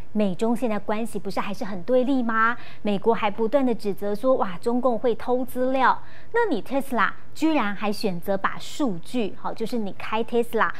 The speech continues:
然后里面有很多的运算数据都存在中国。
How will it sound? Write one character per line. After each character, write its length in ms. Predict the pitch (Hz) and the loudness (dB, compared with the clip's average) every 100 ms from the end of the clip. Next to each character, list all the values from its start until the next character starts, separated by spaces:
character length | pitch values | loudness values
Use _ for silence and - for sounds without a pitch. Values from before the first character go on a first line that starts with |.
| - | -4
然 100 | - | -2
后 100 | 214 | 0
里 100 | 214 | 0
面 160 | 165 233 | 0 0
有 80 | 226 | 0
很 200 | 214 175 | -2 -2
多 140 | 233 | 0
的 100 | 220 - | 0 0
运 180 | 247 196 | -2 0
算 240 | 254 202 | -2 -2
数 220 | - 247 | -2 -2
据 320 | 185 247 403 - - - | 0 0 0 -2 2 6
都 280 | 320 359 | 6 6
存 320 | 339 - 180 208 | 2 -2 -2 0
在 200 | 247 202 | 0 0
中 260 | 269 285 | 2 0
国。 340 | 254 190 220 | 2 4 4